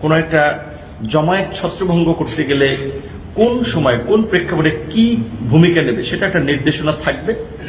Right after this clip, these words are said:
যার মধ্যে দিয়ে নাগরিকরাও সুরক্ষিত থাকবে। কারণ নাগরিকরা তো প্রতিবাদ করবে, প্রতিক্রিয়া দেখাবে, এটা তার নাগরিক রাইটস একটা গণতান্ত্রিক রাষ্ট্রে। কিন্তু এইভাবে গণ অভ্যুত্থান পরবর্তী সময়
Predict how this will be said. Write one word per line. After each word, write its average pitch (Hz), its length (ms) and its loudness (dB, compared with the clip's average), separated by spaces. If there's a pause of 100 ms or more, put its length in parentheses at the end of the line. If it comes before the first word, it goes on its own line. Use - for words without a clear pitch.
(360)
যার 131 140 4
মধ্যে 131 260 0
দিয়ে 214 120 2
নাগরিকরাও 147 560 0
সুরক্ষিত 143 480 -6 (100)
থাকবে। 170 260 -4 (480)
কারণ 151 180 2
নাগরিকরা 151 500 0
তো 180 160 0
প্রতিবাদ 175 460 4 (120)
করবে, - 260 -6 (300)
প্রতিক্রিয়া 240 460 0
দেখাবে, 131 400 0
এটা 233 160 2
তার 202 180 2
নাগরিক 147 400 0 (560)
রাইটস 143 360 2
একটা 113 200 -6
গণতান্ত্রিক 113 640 -4
রাষ্ট্রে। - 320 -10 (480)
কিন্তু 160 180 -2
এইভাবে 185 440 2 (440)
গণ 131 160 2
অভ্যুত্থান 240 500 0
পরবর্তী 160 480 0
সময় 170 300 -4